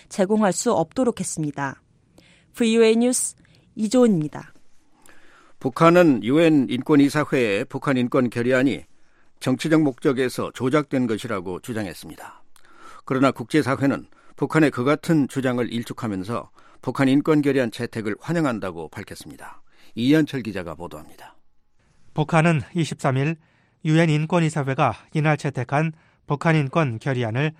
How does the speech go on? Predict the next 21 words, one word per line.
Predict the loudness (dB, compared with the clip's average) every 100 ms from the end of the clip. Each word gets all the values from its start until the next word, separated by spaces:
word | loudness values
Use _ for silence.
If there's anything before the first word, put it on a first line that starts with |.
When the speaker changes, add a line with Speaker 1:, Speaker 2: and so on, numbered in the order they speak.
| _ _ _
Speaker 3:
전면 | -2 0 2 0 -2 -6
배격한다고 | -4 -2 -2 -2 -4 -6 -8 -6
밝혔습니다. | -6 -6 -8 -10 -10 -16 _ _ _ _ _ _ _ -2
제네바 | 2 4 2
주재 | 0 0 -2 -2
북한 | -4 -2 -2
대표부는 | -2 -4 -4 -2 -2 -4 _ _ -6
이날 | 0 2 4
발표한 | 0 0 -2 -2 -4
공보문에서 | -4 -2 -2 -4 -6 -6 -6 -8 _ _ _ _
이번 | 0 2 2
결의안이 | 0 -2 0 -2 -4 -8 _ _ -8
정치적 | -4 -2 -2 0 0
목적에서 | -2 -4 -4 -4 -4 -4 -6 _ _
조작된 | -4 -2 -2 -2 -2
것이라고 | -2 -4 -6 -4 -6
주장하면서 | -6 -6 -6 -8 -6 -6 -6 _ _
이같이 | -6 -2 -2 -4 -6
밝혔습니다. | -6 -6 -8 -10 -12 -14 _ _ _ _ _ _
그러나 | -2 0 2 0 -4 -8
국제사회는 | -6 -2 -2 -2 -4 -2 -4